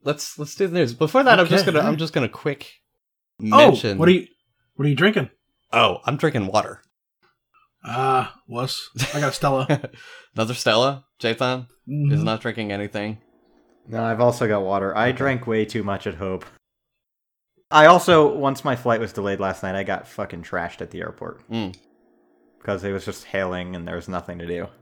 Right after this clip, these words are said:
Speaker 2: Yeah, that, uh, that storm last night was, was
Speaker 1: Oh, I
Speaker 2: fierce,
Speaker 1: know.
Speaker 2: man.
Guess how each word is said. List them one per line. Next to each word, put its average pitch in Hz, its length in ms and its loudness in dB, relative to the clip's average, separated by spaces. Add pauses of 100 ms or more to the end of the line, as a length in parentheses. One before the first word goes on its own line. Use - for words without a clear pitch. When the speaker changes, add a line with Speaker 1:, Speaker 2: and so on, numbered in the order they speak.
(1000)
Speaker 2:
Yeah, 214 220 4
that, 202 380 0
uh, 147 200 4
that 196 180 -4
storm 202 280 0
last 117 200 -6
night 107 180 -10
was, - 220 -14
was - 160 -20
Speaker 1:
Oh, 104 320 -4
I 90 60 -8
Speaker 2:
fierce, 98 280 -2
Speaker 1:
know. 110 60 -10
Speaker 2:
man. 110 260 -12